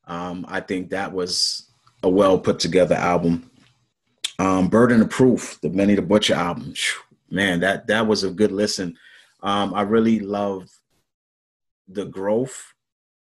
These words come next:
um, that you hear from Benny in the lyrics. Um, lyricism has always been there for him, but you, you could just hear, you just hear it is different. And I think people were worried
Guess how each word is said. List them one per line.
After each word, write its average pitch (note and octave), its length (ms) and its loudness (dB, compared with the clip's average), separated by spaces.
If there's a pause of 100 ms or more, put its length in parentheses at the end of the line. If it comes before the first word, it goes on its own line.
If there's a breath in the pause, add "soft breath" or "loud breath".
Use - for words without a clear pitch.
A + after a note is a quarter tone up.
(100)
um, F#2+ 260 -8
that G2 220 -6
you G2+ 80 -8
hear G#2+ 200 -6
from G#2+ 220 -4
Benny A#2 340 -2
in G#2 80 -8
the G#2 80 -4
lyrics. A#2+ 680 -6
Um, G2 500 -10
lyricism B2 600 -2
has G#2 120 -4
always A2 260 0
been G#2+ 160 -2
there A2 140 -2
for A2 160 -8
him, G#2+ 280 -6 (380 loud breath)
but G2+ 200 -8
you, G#2+ 80 -8
you G#2+ 160 -6
could A2 140 -8
just A2+ 200 -6
hear, A#2 300 -4
you G#2 180 -10
just A2 220 -8
hear B2 240 -4
it G2 80 -8
is F#2 120 -10
different. G2 480 -8
And F#2+ 320 -12
I F#2+ 100 -12
think C3 260 -6
people C#3 260 -8
were A2 100 0
worried G#2+ 540 -2